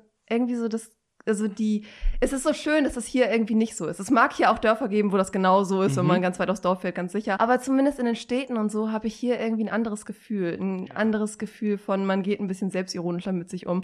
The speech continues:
Speaker 1: und ist auch ein bisschen offener dafür, Menschen aufzunehmen, die noch nicht hier geboren sind, so. Ähm, und offen auf diese Menschen zuzugehen und ein, ein entspanntes Verhältnis dazu zu haben. Und vielleicht auch ein entspanntes Verhältnis zu so einem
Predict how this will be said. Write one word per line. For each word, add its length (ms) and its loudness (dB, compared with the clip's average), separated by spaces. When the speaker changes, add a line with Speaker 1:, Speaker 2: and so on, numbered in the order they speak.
Speaker 1:
und 160 2
ist 100 -6
auch 80 0
ein 60 0
bisschen 220 -2
offener 360 -2
dafür, 320 -4
Menschen 320 -2
aufzunehmen, 760 -4
die 300 -4
noch 220 -2
nicht 260 -2
hier 140 -2
geboren 480 0
sind, 200 -6
so. 220 2
Ähm, 320 4
und 280 -2
offen 440 -2
auf 220 -2
diese 160 -2
Menschen 240 -2
zuzugehen 460 -8
und 300 -8
ein, 200 -6
ein 160 0
entspanntes 480 -2
Verhältnis 400 0
dazu 260 -8
zu 220 -8
haben. 240 -6
Und 100 0
vielleicht 420 4
auch 180 4
ein 80 2
entspanntes 720 0
Verhältnis 540 -4
zu 140 -8
so 160 -6
einem 240 -6